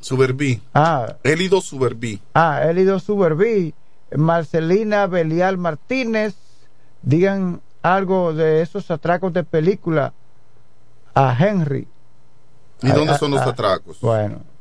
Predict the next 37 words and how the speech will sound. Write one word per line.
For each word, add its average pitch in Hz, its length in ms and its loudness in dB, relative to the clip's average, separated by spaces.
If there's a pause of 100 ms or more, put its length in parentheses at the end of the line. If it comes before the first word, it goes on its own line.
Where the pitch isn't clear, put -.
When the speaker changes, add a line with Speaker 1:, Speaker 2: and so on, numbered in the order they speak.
(240)
Speaker 2:
imagínense. 120 580 2 (480)
Speaker 1:
Sí, - 320 -8
si 107 200 -4
nos 104 300 -6
dice 156 400 -2
dónde 143 260 0
son 143 280 0
esos - 340 -6
atracos, 139 640 -2
pues, - 500 -6
Speaker 2:
Y 131 60 4
buen 139 200 4
día, 160 200 2
Franklin. 175 380 -2
¿Qué - 20 0
Speaker 1:
pudiéramos 120 260 4
Speaker 2:
le 127 60 4
Speaker 1:
opinar. 196 380 0
Speaker 2:
pasa? 160 180 -2
Eso 156 120 -2
era 170 120 2
cuando 170 240 0
no 160 140 2
había 160 260 2
llegado 156 400 2
yo 151 120 2
al 151 80 2
programa, 170 520 2
la 143 100 -2
gente 147 240 -4
preocupada. 175 800 0 (720)
Eh, 139 640 2
Marcelina 147 640 0
Belial 165 460 2
Martínez 165 400 -2
desde 147 380 2
Wisconsin, 135 840 -2